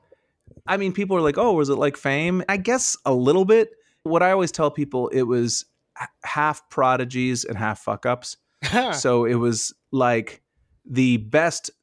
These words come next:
Speaker 1: thirteen-year-old cellist from Taiwan, who's world class and is n-, renowned in <laughs> the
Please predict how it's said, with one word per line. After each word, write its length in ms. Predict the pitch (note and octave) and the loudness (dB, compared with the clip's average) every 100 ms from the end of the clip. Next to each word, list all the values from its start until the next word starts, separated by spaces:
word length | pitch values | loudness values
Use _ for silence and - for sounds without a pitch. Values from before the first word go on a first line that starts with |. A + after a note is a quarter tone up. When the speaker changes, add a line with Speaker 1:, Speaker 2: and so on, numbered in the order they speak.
| _ _ _ _ _ _ | _ _ _ _ _ _
Speaker 1:
thirteen-year-old 1200 | - D3 D3 - D#3 D3+ C#3 C3+ B2+ A#2+ A#2+ - | 0 0 0 -4 -6 -4 0 2 2 2 -2 -8
cellist 600 | - C#3+ C3 B2 - - - | -4 0 0 0 -4 -10 -10
from 300 | - A#2+ A2+ | -4 -2 -2
Taiwan, 840 | - A2+ A2 A2+ G#2+ F#2 F2 G#2 - _ _ - - | -2 -2 0 0 -2 -2 -8 -12 -16 _ _ -14 -2
who's 420 | B2 A#2 G#2+ - | 0 0 -2 -8
world 500 | C3 A2 B2+ A#2 A2+ | -6 0 0 0 -2
class 540 | - A#2+ G#2+ F#2 F#2+ - | -4 0 0 0 -4 -8
and 120 | - A2 | -6 -6
is 200 | G2+ A2 | -6 -8
n-, 260 | G#2+ A#2 | -8 -6
renowned 720 | A2 A#2+ A2 A2+ A2+ G#2 G#2 G#2+ | -2 -2 0 -2 -2 -4 -6 -8
in 300 | - A2 G#2 | -6 -4 -4
<laughs> 240 | G#2 - B2+ | -4 -8 -6
the 260 | A#2+ A2 | 0 0